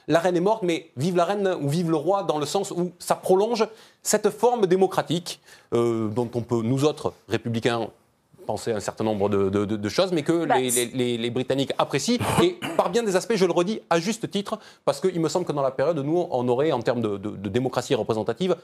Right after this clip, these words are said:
Speaker 1: un certain nombre de, de, de leçons à y prendre.
Speaker 2: Mm.
Speaker 1: Le deuxième aspect, c'est qu'on est dans un changement d'époque complet pour, euh, l'Angleterre et le, et le Royaume-Uni. Enfin,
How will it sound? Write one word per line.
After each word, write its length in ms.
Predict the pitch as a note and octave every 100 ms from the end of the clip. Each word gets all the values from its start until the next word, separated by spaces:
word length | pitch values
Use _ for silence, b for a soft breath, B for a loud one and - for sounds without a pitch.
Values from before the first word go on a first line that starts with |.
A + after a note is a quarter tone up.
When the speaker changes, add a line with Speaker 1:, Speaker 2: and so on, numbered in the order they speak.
| B
Speaker 1:
un 60 | B2+
certain 240 | C#3 C#3+
nombre 220 | E3+ D#3
de, 200 | B2+ A#2
de, 160 | G#2+ A2
de 140 | G#2+
leçons 280 | A2+ A#2+ F3
à 40 | B2+
y 40 |
prendre. 240 | - F#2+ F2+
Speaker 2:
Mm. 260 | E2+ A3
Speaker 1:
Le 120 | G3 F#3
deuxième 280 | A#3 G#3
aspect, 360 | C#3 - A#3 - B
c'est 140 | -
qu'on 280 | D3+ F#3 D#3+
est 60 | F3+
dans 240 | D#3+ C#3
un 80 | C#3 -
changement 340 | E3 B2+ D3
d'époque 400 | A#2 B2+ D#3+ -
complet 420 | - A2+ D#3+ F3 - b b -
pour, 240 | B2 A2+
euh, 160 | G2 G2
l'Angleterre 540 | G2+ F#2+ E2 G2+ A#2+
et 20 |
le, 340 | G2 F#2 F#2+ G2
et 40 | G#2+
le 60 |
Royaume-Uni. 640 | G2+ G#2 A2+ A2+ A#2+ F3+ C3
Enfin, 180 | G#2+